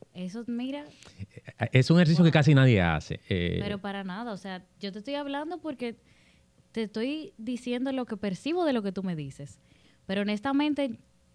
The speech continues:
Speaker 1: no te puedo decir de que yo he tomado el tiempo de pensar que las metas que quiero hacer dependen de cómo yo estoy hoy. No, no lo pienso.
Speaker 2: Claro.
Speaker 1: Realmente es un ejercicio que es necesario,
Speaker 2: Sí,
Speaker 1: porque
Speaker 2: eh,
Speaker 1: Ujú.
Speaker 2: por ejemplo, yo, yo que trabajo esto,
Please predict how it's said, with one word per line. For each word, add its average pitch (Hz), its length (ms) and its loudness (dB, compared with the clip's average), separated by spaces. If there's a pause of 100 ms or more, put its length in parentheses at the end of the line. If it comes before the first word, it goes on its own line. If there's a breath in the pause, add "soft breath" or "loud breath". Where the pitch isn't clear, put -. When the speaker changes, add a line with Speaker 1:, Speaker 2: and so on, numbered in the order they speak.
Speaker 1:
no 202 220 -2
te 240 100 -6
puedo 269 200 -2
decir 240 240 -4
de 214 80 -8
que 196 140 -6
yo 185 380 -2 (240)
he 190 100 -6
tomado 226 280 -2
el 190 120 -4
tiempo 208 320 -4
de 180 100 -6
pensar 180 380 -8
que 175 100 -10
las 165 180 -8
metas 214 280 -8
que 226 80 -12
quiero 220 180 -6
hacer 214 240 -6
dependen 233 520 -4
de 196 100 -6
cómo 180 200 -8
yo 175 100 -6
estoy 175 220 -10
hoy. 156 220 -10
No, 185 160 -6
no 208 180 -6
lo 233 100 -4
pienso. 240 520 -10
Speaker 2:
Claro. 87 320 -2 (640)
Speaker 1:
Realmente 254 600 -2
es 233 220 -6
un 233 120 -2
ejercicio 226 400 -4
que 214 80 -4
es 208 60 0
necesario, 208 640 -4
Speaker 2:
Sí, 160 300 4
Speaker 1:
porque - 300 -10
Speaker 2:
eh, 110 280 4
Speaker 1:
Ujú. 95 80 -4
Speaker 2:
por 113 140 4
ejemplo, 131 240 6
yo, 123 320 4
yo 110 180 4
que 143 80 4
trabajo 127 420 6
esto, 160 300 0